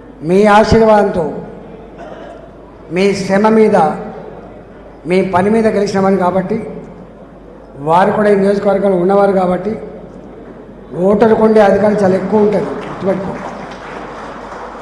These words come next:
నాయకుల అజమాయిషి కంటే,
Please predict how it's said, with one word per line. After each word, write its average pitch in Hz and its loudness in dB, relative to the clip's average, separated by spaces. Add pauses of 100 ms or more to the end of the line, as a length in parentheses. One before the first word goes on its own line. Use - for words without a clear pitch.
(1120)
నాయకుల 214 4 (400)
అజమాయిషి 220 2
కంటే, 190 -2